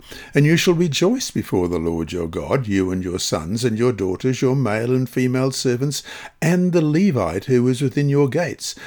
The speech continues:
since he has no portion nor inheritance with you. Take heed to yourself that you do not offer your burnt offerings in every place that you see, but in the place which the Lord chooses,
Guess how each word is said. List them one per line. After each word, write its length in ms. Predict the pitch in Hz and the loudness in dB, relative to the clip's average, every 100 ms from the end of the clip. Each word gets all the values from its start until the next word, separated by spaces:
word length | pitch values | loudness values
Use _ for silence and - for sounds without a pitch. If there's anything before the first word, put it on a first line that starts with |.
| - | -10
since 460 | - 160 143 - - - | 0 0 0 -4 -12 -2
he 120 | 180 | 4
has 220 | 147 139 135 | 6 6 4
no 200 | 165 135 | 0 2
portion 480 | 147 190 - 110 | 2 2 -2 2
nor 200 | 120 131 | 4 4
inheritance 640 | 127 101 143 131 - 110 - | 2 2 0 0 -2 -6 -4
with 240 | 131 - | -4 -4
you. 280 | - - - _ _ - - - | -10 -10 -14 _ _ -20 -20 -4
Take 260 | - 113 - | 4 4 4
heed 300 | 113 147 127 | 2 2 2
to 100 | 104 | -2
yourself 520 | 90 - 101 98 131 | -2 -2 -2 -2 0
that 220 | 127 - | -2 -2
you 100 | 131 | -4
do 220 | 110 120 180 | -2 0 0
not 200 | 139 117 | 2 2
offer 240 | 104 117 | 0 -2
your 220 | 98 95 | -2 -2
burnt 260 | 92 104 95 | 0 -2 0
offerings 880 | 87 - - 104 117 120 - - 139 - - _ | -2 -2 -6 -4 -4 -6 -12 -14 -14 -16 -20 _
in 360 | - 117 117 - | 0 2 0 2
every 360 | 135 135 110 95 | 2 4 0 -2
place 400 | - 98 90 - | -4 -4 -6 -6
that 180 | 110 - | -6 -4
you 140 | 127 | -4
see, 440 | - 175 175 131 - - - - | -4 -4 -4 -8 -16 -20 -20 -2
but 240 | 156 151 - | -2 -2 -2
in 220 | 127 117 | 0 0
the 80 | 107 | -4
place 480 | - 127 156 - | 0 2 2 0
which 200 | 127 - | -4 -4
the 140 | 127 110 | -4 0
Lord 320 | 127 135 123 | 2 0 -2
chooses, 640 | - 208 135 95 98 - | -4 -2 -2 -6 -10 -12